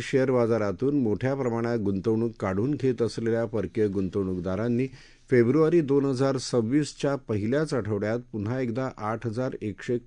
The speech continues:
एकोणतीस कोटी रुपयांची मोठी गुंतवणूक केली आहे.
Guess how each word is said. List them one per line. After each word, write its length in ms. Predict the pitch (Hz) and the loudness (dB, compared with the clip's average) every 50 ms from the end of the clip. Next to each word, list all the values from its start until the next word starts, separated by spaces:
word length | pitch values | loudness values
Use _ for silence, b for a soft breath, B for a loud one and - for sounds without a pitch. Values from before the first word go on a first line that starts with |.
| - - - | -10 -10 -8
एकोणतीस 600 | 113 104 - - 151 156 151 147 - 156 139 - | -8 -6 -4 -2 -2 -2 -2 -2 -4 -6 -6 -6
कोटी 320 | - - 117 101 - 110 95 | -6 -4 -4 -4 -2 -2 -2
रुपयांची 520 | 98 90 - 107 101 101 92 - 127 127 | -2 -2 -2 -2 -2 -2 -2 -2 -4 -4
मोठी 360 | 120 107 92 90 87 - - | -2 -2 -4 -4 -4 -4 -6
गुंतवणूक 560 | - 107 95 90 80 80 90 92 95 117 117 - | -4 -2 -2 -2 -2 -2 -4 -4 -4 -6 -6 -6
केली 240 | - 90 73 71 73 | -6 -6 -4 -4 -6
आहे. 280 | 73 71 - 65 - | -6 -6 -6 -8 -10